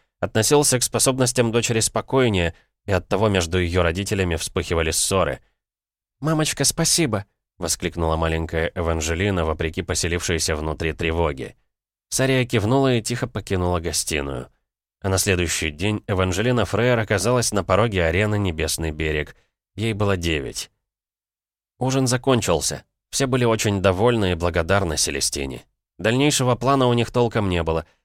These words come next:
Все понимали, что им нужно покинуть территорию форта как можно скорее, но еще не обсуждали, как это сделать. Усталость накатила разом на всех.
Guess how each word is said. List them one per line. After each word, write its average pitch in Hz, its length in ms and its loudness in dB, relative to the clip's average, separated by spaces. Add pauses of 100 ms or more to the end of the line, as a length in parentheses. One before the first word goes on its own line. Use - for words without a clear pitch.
(140)
Все - 200 -2
понимали, 92 460 2
что - 200 -2
им 85 140 0
нужно 87 260 0
покинуть 85 440 -2
территорию 85 540 0
форта 92 380 -2
как 80 180 -6
можно 85 300 0
скорее, 92 540 0 (340)
но 107 160 -2
еще 120 220 0
не 131 100 2
обсуждали, 117 580 0
как 107 220 -4
это 98 160 -2
сделать. 80 560 -4 (460)
Усталость 131 560 0
накатила 120 560 0
разом 98 320 2
на 90 100 0
всех. - 420 -4